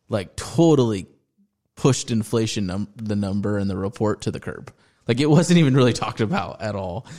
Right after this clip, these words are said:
Like it has been in previous months. It was the hottest headline. Um, but this banking story completely overshadowed inflation <laughs> reporting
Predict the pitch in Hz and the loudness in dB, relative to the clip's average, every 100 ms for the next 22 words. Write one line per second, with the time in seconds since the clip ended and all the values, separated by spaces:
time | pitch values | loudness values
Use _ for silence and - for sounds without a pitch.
0 | - 113 104 101 - 107 110 110 113 107 | -4 -2 -2 -4 -4 -2 -2 0 0 0
1 | 101 104 101 110 117 - 127 131 117 104 | -2 -4 -2 -2 -2 -2 -2 -2 -2 -2
2 | 101 87 104 95 101 - 107 98 107 120 | -4 -4 -4 -4 -6 -6 -6 -4 -4 -2
3 | 151 - _ - - 98 90 - 107 127 | -4 -8 _ -20 -8 -4 -4 -4 0 0
4 | 120 110 107 101 - 104 95 87 76 - | 0 -2 -2 -6 -6 -4 -4 -6 -10 -10
5 | 90 - - 110 87 92 95 - - - | -10 -8 -4 -4 -4 -6 -8 -6 -6 -4
6 | - - 85 82 - - 82 - - 110 | -6 -6 -8 -8 -8 -6 -6 -8 -8 -2
7 | 131 113 143 110 | -2 -2 -6 -6